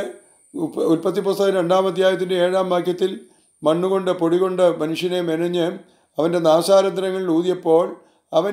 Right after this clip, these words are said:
ജീവനുള്ള ദേഹിയായി തീർന്നു എന്നാണ് വാസ്തവത്തിൽ അവിടെ എഴുതിയിരിക്കുന്നത്. നമ്മുടെ കത്തോലിക്കാ സഭയുടെ,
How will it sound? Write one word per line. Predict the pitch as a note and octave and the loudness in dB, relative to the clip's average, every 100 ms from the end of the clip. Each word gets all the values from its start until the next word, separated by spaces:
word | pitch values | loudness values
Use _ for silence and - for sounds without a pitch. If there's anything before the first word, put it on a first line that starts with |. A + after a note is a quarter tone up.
| E3+ | -4
ജീവനുള്ള | E3+ G#3 G#3+ G#3+ G#3+ | -4 -2 -2 -2 -2
ദേഹിയായി | E3 F3 G3+ G#3 G#3+ G#3+ G3+ | 0 0 0 0 2 2 0
തീർന്നു | - F#3+ F#3+ G3+ A3+ - - | -2 -4 -2 -6 -10 -14 -6
എന്നാണ് | F3+ G3 G3+ G3 | -4 2 2 2
വാസ്തവത്തിൽ | G3 F#3 F#3+ G3+ G#3 | 0 -2 0 -2 0
അവിടെ | G#3 G3+ | 0 2
എഴുതിയിരിക്കുന്നത്. | G3+ G#3 F#3+ E3+ C#3+ A#2+ - _ _ _ _ _ _ | 2 0 -4 -4 -4 -6 -10 _ _ _ _ _ _
നമ്മുടെ | D3+ F3+ G3+ G3+ | -4 0 2 2
കത്തോലിക്കാ | G3 D#3+ F#3+ G3+ G3+ G3+ | 0 -2 0 2 4 2
സഭയുടെ, | G3 F#3+ F#3+ F3 | 2 0 0 2